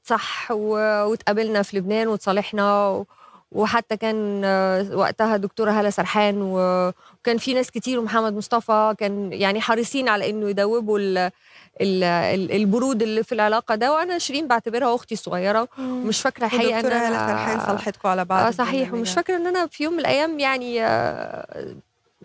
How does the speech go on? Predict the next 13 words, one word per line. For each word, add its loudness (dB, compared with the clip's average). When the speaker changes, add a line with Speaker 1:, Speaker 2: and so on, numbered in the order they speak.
Speaker 1:
زعلت 0
منها -4
الحقيقة، -8
لا -14
خالص. -20
Speaker 2:
مم. -6
قلتي 0
في -4
حوار 0
مع 0
الأهرام: 0
"ولادي 0
بيوجعوني". -2